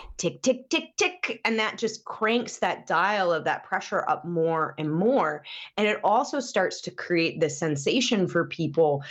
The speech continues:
that, like, "Wow, there must be," and so this is that piece around self-esteem, right? Like, ha-, I'm not hitting them. I haven't, mm, kinda quote unquote met my person or my persons or whatever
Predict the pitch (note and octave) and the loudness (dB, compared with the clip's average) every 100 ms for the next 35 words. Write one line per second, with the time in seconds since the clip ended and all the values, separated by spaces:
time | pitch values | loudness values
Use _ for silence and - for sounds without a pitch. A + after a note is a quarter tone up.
0 | - - E3+ D3 D#3+ D3 C#3+ _ _ _ | -16 -2 0 2 2 0 -4 _ _ _
1 | - D#3 F#3 G#3+ F#3 E3+ D3+ E3 G3 A3+ | -6 0 4 4 4 2 0 0 2 2
2 | A3+ - E3 A#2 F#3 E3+ F3 D3+ - G3+ | 0 -2 -2 0 -2 0 0 -2 -4 -4
3 | - D#3 C#3 C#3+ C#3 C3+ - B3 D#3 C#3+ | -2 -2 -2 -2 -2 -4 -2 0 0 0
4 | C#3+ D3+ D3+ - _ _ _ _ _ _ | 0 -2 -6 -10 _ _ _ _ _ _
5 | - G#3 G#3 - - - F3+ G#3+ A3+ G#3+ | -6 -2 -2 -2 -6 -2 0 4 4 4
6 | G#3+ B3+ G3+ - A#3+ C4+ B3+ D#3 - - | 4 4 2 -2 0 2 2 2 -2 -2
7 | F#3+ G3 G#3+ F#3 - F3 F3+ F#3 F3 - | -2 -2 -2 -4 -4 0 2 0 -2 -4
8 | F#3 E3 - F#3+ F3 - F3 D#3 E3+ D#3 | -2 -4 0 0 0 2 0 2 -2 -2
9 | D3+ - D#3+ - A3 D#3+ D3 D#3+ C#3+ D#3 | -4 0 0 2 2 2 -2 -4 -4 -2
10 | D3 E3+ G3 - C#3+ C3+ B2 D3 D3+ G3+ | 2 0 2 0 2 2 0 0 0 0